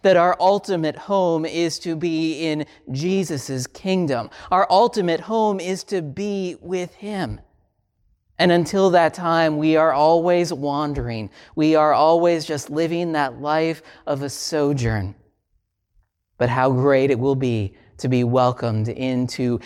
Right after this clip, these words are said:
his forever kingdom, into our forever homes.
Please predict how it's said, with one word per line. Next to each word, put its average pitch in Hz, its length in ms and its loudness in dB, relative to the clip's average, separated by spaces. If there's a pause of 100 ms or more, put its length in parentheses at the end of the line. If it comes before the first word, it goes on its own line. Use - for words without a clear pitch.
(100)
his 143 400 0 (140)
forever 131 720 0
kingdom, 123 600 -2
into 147 400 0
our 147 400 2 (160)
forever 131 640 -2
homes. 107 640 -10